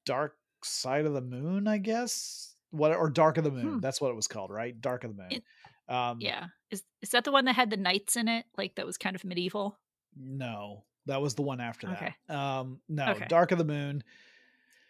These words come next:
Speaker 1: I hated 'em both. Uh, I actually watched Dark of the Moon for a different podcast I used to do called Podcast Without Pretense.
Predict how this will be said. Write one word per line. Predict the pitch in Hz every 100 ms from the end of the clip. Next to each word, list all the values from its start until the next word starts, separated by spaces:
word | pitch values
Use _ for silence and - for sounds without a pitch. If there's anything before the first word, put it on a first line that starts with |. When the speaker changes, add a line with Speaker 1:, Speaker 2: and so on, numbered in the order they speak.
| _ _ _ -
Speaker 1:
I | 139
hated | 190 220 208
'em | 202 190
both. | 180 165 170 147 - 208 311
Uh, | 147 135 131 127 120 - - _ _ _
I | 135
actually | 139 - 160
watched | 147 151
Dark | - 151 160
of |
the | 147
Moon | 143 143
for | 131 131
a | 123
different | 110 156 151 131
podcast | 131 123 123 123 -
I |
used | 123 117
to | -
do | 117 117
called | 120 113
Podcast | 127 120 120 117 -
Without | 117 113 -
Pretense. | 143 127 123 110 107